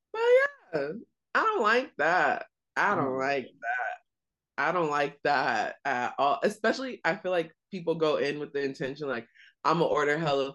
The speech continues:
Speaker 1: food because we just gonna split it evenly anyway, so I don't have to pay." And I think that's really shitty.
Speaker 2: Yeah.
Speaker 1: Like, don't do that. And, like, stop going out to eat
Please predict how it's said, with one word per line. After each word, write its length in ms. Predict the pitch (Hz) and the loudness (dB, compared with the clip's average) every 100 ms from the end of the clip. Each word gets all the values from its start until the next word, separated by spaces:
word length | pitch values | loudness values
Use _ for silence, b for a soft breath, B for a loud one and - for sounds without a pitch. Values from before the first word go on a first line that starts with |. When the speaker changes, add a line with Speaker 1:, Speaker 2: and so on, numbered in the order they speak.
| - | -8
Speaker 1:
food 340 | 151 156 156 | -6 -6 -6
because 300 | 143 175 131 | -6 -4 -2
we 160 | 139 135 | -4 -6
just 180 | 139 | -4
gonna 160 | 147 135 | 0 0
split 300 | - - 139 | -2 -2 0
it 120 | 139 | 2
evenly 360 | 139 135 131 107 | 0 -2 -4 -4
anyway, 360 | 143 143 143 143 | -6 -4 -4 -4
so 160 | 139 | 0
I 80 | 131 | 0
don't 160 | 135 143 | 0 -2
have 140 | 131 | -6
to 80 | - | -8
pay." 400 | - 131 135 143 B B B 156 | -6 -2 -2 -6 B B B 0
And 80 | 160 | 0
I 80 | |
think 200 | 165 160 | 0 -4
that's 220 | 143 139 131 | -2 -4 -2
really 220 | 127 123 | -4 -4
shitty. 540 | - 131 135 147 151 - _ _ | -4 -4 -4 -10 -14 -20 _ _
Speaker 2:
Yeah. 120 | 117 | 0
Speaker 1:
Like, 220 | 123 120 - _ _ _ _ 135 | 0 0 -6 _ _ _ _ -2
don't 340 | 151 151 151 | 2 2 2
do 160 | 151 139 | -2 -2
that. 220 | 135 - 151 | 0 0 -2
And, 180 | 156 | -2
like, 200 | 165 156 | 0 0
stop 340 | 160 175 180 175 | -2 0 0 2
going 180 | 180 175 | 0 0
out 160 | 170 | -4
to 60 | - | -8
eat 340 | 170 170 - | -12 -10 -12